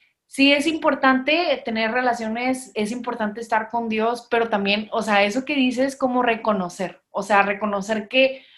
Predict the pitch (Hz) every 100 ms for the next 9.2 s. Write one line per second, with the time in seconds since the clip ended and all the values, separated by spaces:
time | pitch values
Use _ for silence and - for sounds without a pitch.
0 | _ - 208 214 202 202 202 202 196 196
1 | 220 220 247 208 202 220 208 202 185 175
2 | 175 175 170 175 _ _ _ _ _ _
3 | _ 226 208 202 214 214 240 220 - -
4 | _ 202 240 233 226 226 226 226 226 220
5 | 247 247 285 285 - 208 202 202 220 214
6 | 214 220 226 214 254 269 311 330 311 320
7 | 311 277 277 330 330 269 262 214 202 214
8 | 220 226 220 220 220 208 190 185 185 -
9 | 180